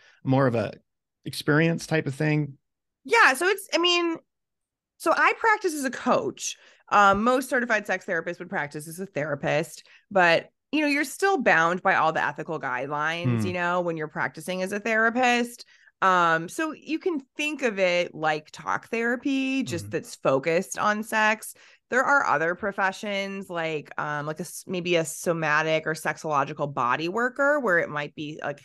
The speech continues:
Speaker 2: some hands-on
Speaker 1: Mm-hmm.
Speaker 2: components as well. Um, I also have a client where I work with a surrogate partner. So they are part of the th-, therapeutic relationship. So the three of us actually then work together. So I'm
Speaker 1: Mm-hmm.
Speaker 2: kinda working on,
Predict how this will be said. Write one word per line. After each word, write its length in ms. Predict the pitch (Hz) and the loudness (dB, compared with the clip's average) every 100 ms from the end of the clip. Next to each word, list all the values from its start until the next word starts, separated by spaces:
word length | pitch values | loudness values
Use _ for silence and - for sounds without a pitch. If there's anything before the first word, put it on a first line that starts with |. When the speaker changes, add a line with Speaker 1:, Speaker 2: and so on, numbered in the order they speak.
| - | -14
Speaker 2:
some 160 | 156 | -12
hands-on 560 | 151 143 139 135 127 143 185 | -8 -6 -2 0 0 0 -2
Speaker 1:
Mm-hmm. 340 | 127 196 196 208 | 0 2 2 0
Speaker 2:
components 180 | 226 | -2
as 160 | 180 147 | -4 -4
well. 500 | 139 127 143 254 349 - - - _ - | 0 2 4 2 2 -4 -20 -20 _ 0
Um, 280 | 175 160 - | 4 4 4
I 100 | 120 | 2
also 240 | 180 196 208 | 2 2 -2
have 200 | 185 175 | 0 -2
a 60 | |
client 480 | 165 175 160 165 156 | -4 -4 -4 -4 -4
where 120 | 160 | -2
I 80 | 156 | -2
work 320 | 151 151 151 | -2 -4 -6
with 280 | - 151 151 - - | -4 -4 -4 -6 -4
a 240 | 143 139 | -2 -2
surrogate 480 | 139 170 147 190 - | -4 -2 0 -2 -4
partner. 520 | 262 262 302 311 349 - - - | -2 -2 2 0 0 -10 -20 -8
So 220 | - 180 | -2 0
they 180 | 180 180 | 2 4
are 140 | 175 | 2
part 420 | - - 156 156 - | 0 -2 0 0 -2
of 180 | 165 | -6
the 140 | 160 156 - | -8 -10 -8
th-, 140 | 165 - | -10 -6
therapeutic 480 | 170 156 165 160 160 | -4 -4 0 0 0
relationship. 760 | 151 135 147 196 202 262 262 | -2 0 -2 -6 -4 -2 -2
So 80 | 254 | -2
the 120 | 180 | -4
three 340 | 165 208 269 302 | -4 -4 -2 0
of 120 | 190 | 2
us 200 | 107 139 | 2 0
actually 400 | 104 127 - 147 | -4 -4 -6 -6
then 220 | 143 139 | -4 -4
work 180 | 139 117 | -4 -4
together. 420 | 147 123 110 92 | -2 0 0 0
So 140 | - 151 | 0 2
I'm 200 | 175 - | 2 2
Speaker 1:
Mm-hmm. 80 | |
Speaker 2:
kinda 200 | 214 196 | 2 2
working 480 | 170 165 160 160 151 | 2 0 -2 -8 -6
on, 480 | - 147 143 147 143 | -4 -4 -4 -4 -8